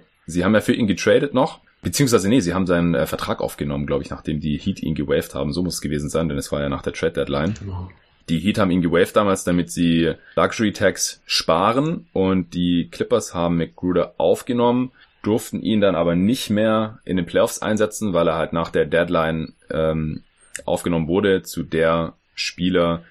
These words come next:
Speaker 1: vom alten Team, äh, entlassen sein müssen, damit sie noch für die Playoffs eingesetzt werden können. Also in der letzten Saison hatten die Clippers da nichts mehr davon, aber war halt insofern ein smarter Move, weil sie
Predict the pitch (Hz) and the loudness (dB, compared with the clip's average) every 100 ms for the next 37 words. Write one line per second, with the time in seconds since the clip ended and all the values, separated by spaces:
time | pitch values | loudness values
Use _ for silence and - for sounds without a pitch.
0 | _ - - 98 98 - 101 101 95 - | _ -10 0 2 2 0 0 0 -6 0
1 | 110 107 104 - - 90 90 87 - 85 | 2 2 0 -8 -8 -2 0 2 0 -2
2 | 95 - 110 87 90 92 123 - 101 95 | -2 0 0 2 2 2 0 0 0 0
3 | 107 107 95 90 - - - 92 90 - | -2 -2 0 0 -4 -18 -8 -6 -4 0
4 | 110 - - 95 104 90 - 87 82 82 | 0 0 -4 -2 0 -2 -4 0 0 0
5 | - 113 104 82 87 82 78 82 - 92 | -2 0 0 0 0 0 0 -2 -4 -2
6 | 87 - - - 87 87 - - 87 - | -2 -2 -4 -4 -2 -2 -2 -2 -2 0
7 | 92 85 82 85 80 85 95 98 87 85 | 0 0 0 0 0 -2 -2 -2 -4 -2
8 | 85 85 82 104 - 82 85 85 92 92 | -2 -2 -2 -4 0 2 2 2 0 -2